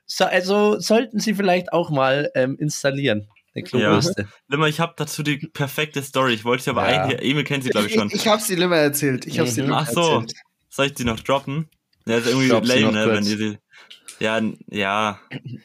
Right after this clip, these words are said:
Speaker 3: Ja,
Speaker 1: Also ich
Speaker 3: nee,
Speaker 1: glaub,
Speaker 3: wir
Speaker 1: sie
Speaker 3: wissen sie ja
Speaker 1: verziehst
Speaker 3: unter
Speaker 1: ja.
Speaker 3: uns. Wir
Speaker 2: Ja.
Speaker 3: wissen sie unter uns.
Speaker 2: Ja, also
Speaker 1: Okay.
Speaker 2: mir ist das Ähnliche passiert, bloß in einem, in einem Mietshaus, wo der Vermieter mit irgendwann da mal
Speaker 1: Ja.
Speaker 2: da war. Es ist eine unangenehme
Speaker 1: Ja.
Speaker 2: Story.
Speaker 1: Die
Speaker 2: Ich
Speaker 1: Story
Speaker 2: weiß nicht, wie es
Speaker 1: ist
Speaker 2: euch noch geht,
Speaker 1: witzig.
Speaker 2: aber ich hätte noch eine, eine Story, die ich euch unbedingt erzählen wollte, aber jetzt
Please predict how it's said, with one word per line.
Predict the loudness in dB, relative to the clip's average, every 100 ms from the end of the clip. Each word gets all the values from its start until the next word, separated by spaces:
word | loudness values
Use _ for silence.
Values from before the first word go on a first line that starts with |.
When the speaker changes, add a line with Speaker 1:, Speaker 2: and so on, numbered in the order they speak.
| _ -4
Speaker 3:
Ja, | 0
Speaker 1:
Also | 2 2
ich |
Speaker 3:
nee, | 4
Speaker 1:
glaub, | 4
Speaker 3:
wir | 4
Speaker 1:
sie | 4 4
Speaker 3:
wissen | 4 4
sie | 4
ja | 4
Speaker 1:
verziehst | 4
Speaker 3:
unter | 4 4
Speaker 1:
ja. | 4
Speaker 3:
uns. | 4
Wir | 4
Speaker 2:
Ja. | 4
Speaker 3:
wissen | 4 2
sie | 2 2
unter | 0 -2 -2
uns. | 0 -2 -4
Speaker 2:
Ja, | -2 0 2
also | 2 4
Speaker 1:
Okay. |
Speaker 2:
mir | 2
ist | 0
das | -2
Ähnliche | -2 0 -2 -2
passiert, | -4 -2 -2 -2
bloß | -2 -2 0
in | 0 2
einem, | 2 0 -2
in | -2 -2
einem | 0
Mietshaus, | -2 -4 -4 -4 -4
wo |
der | -6
Vermieter | -6 -4 -4 -4
mit | -6 -8 -16 -16 -20 -8
irgendwann | -4 -2 -2
da | -4
mal | -2 0
Speaker 1:
Ja. | 0 0
Speaker 2:
da |
war. | -2
Es | -6 -10
ist |
eine | -18 -20 -20 -10
unangenehme | -4 -2 2 2
Speaker 1:
Ja. | 0 -4
Speaker 2:
Story. | -6 -4 -4 -8 -6
Speaker 1:
Die | -4
Speaker 2:
Ich | -2 0
Speaker 1:
Story | 2
Speaker 2:
weiß | 4 2
nicht, | 0
wie |
es | 0
Speaker 1:
ist |
Speaker 2:
euch | 2 2
noch | 0 0
geht, |
Speaker 1:
witzig. | 0 0
Speaker 2:
aber | 0 -2
ich | -2
hätte | -4 -4
noch | -6
eine, | -6 -4 -2
eine | -2 -2
Story, | -4 0 0 0
die | 0 0
ich | 2
euch | 0 0 -2
unbedingt | 0 0
erzählen | -2 0 0 2
wollte, | 0 0
aber | 0 0
jetzt | 0 -4 -12